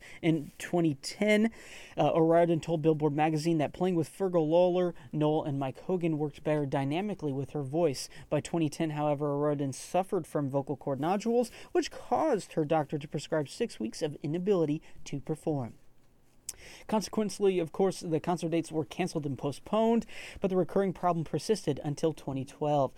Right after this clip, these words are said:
At this point in her career, to keep up with her bookings, negotiations, and finances, Auror-,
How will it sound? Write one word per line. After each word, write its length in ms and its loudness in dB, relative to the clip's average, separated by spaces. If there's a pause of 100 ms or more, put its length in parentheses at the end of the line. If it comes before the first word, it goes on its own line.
(180)
At 80 -4
this 140 0
point 240 0
in 40 0
her 60 2
career, 380 0
to 80 -10
keep 260 -2
up 160 2
with 120 -4
her 100 -2
bookings, 480 0 (200)
negotiations, 840 4
and 240 -8
finances, 720 -2 (280)
Auror-, 320 2